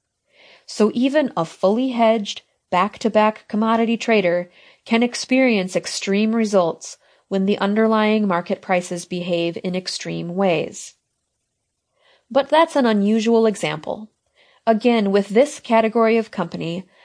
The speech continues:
the sensitivity to the actual market price of the goods they're trading isn't as strong as you might guess. They tend to be making arbitrage trades, with purchases hedged against sales,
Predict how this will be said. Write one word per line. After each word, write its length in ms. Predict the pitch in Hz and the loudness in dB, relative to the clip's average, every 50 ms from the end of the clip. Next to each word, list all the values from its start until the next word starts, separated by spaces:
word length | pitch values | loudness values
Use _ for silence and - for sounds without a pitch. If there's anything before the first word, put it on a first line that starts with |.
| _ _ - | _ _ -4
the 100 | - 214 | -4 -4
sensitivity 720 | - - 320 320 311 - - - 247 208 190 190 185 185 185 | 0 0 -2 -2 -2 -4 -2 0 0 2 2 2 0 -2 -4
to 120 | - - | -4 -2
the 120 | 185 190 180 | 0 2 2
actual 380 | 165 170 180 - - 254 254 247 | 2 0 0 -2 -2 0 0 0
market 380 | 220 202 180 202 - 240 233 | 0 0 0 -2 -2 -6 -10
price 320 | - - 214 196 202 202 - | -6 -2 -2 -2 -2 0 -2
of 140 | 202 196 196 | -4 -4 -2
the 80 | 220 | -4
goods 400 | 202 - - 180 170 170 165 - | -4 -2 -2 -2 -2 -4 -4 -4
they're 160 | - 208 208 | -2 -2 -2
trading 580 | 208 - - 185 165 165 151 143 143 165 208 - _ _ - - - - _ _ - | -2 -2 -2 -2 0 0 -2 -4 -8 -8 -10 -12 _ _ -20 -20 -20 -20 _ _ -4
isn't 360 | 254 269 262 277 311 294 294 | -2 0 0 0 -2 -2 0
as 180 | 302 302 302 - | -2 -2 -2 -4
strong 380 | - - 208 185 175 180 185 | -4 -2 0 0 0 0 -2
as 140 | 180 180 180 | -4 -6 -6
you 100 | 180 175 | -6 -6
might 340 | 175 175 170 170 175 - - | -6 -4 -6 -6 -6 -6 -4
guess. 480 | - 156 131 - - - - - - _ _ _ _ _ _ _ _ _ _ _ _ - | -2 -2 -2 -2 -6 -14 -18 -20 -20 _ _ _ _ _ _ _ _ _ _ _ _ -4
They 120 | 240 240 | -2 -2
tend 480 | 240 - - 254 285 302 311 302 - - | -2 -2 -2 0 0 0 -2 -6 -8 -6
to 100 | - 240 | -4 0
be 120 | 220 240 | 0 0
making 400 | 214 202 190 196 202 233 220 214 214 - | 2 2 0 0 0 -2 -2 -2 -2 -2
arbitrage 640 | - 220 226 214 233 233 - - 214 202 202 202 196 | 0 0 2 2 0 -2 -2 -2 0 0 0 -2 -4
trades, 540 | - - - 160 160 165 - - - - - _ _ _ _ _ _ - | -6 -6 -6 -4 -4 -4 -6 -10 -14 -20 -20 _ _ _ _ _ _ -8
with 200 | 196 196 - - | -8 -8 -8 -4
purchases 600 | - 220 240 240 - 277 269 - 214 202 196 - | 0 0 0 0 -2 -4 -2 0 -2 -2 -2 -2
hedged 320 | - 185 175 170 - - | -2 -2 -2 -2 -2 -4
against 360 | 202 190 - 165 165 190 - | -4 -4 -4 -4 -6 -6 -10
sales, 600 | - - - 247 233 190 160 151 156 190 - - | -8 -2 0 2 2 2 2 0 -2 -6 -10 -16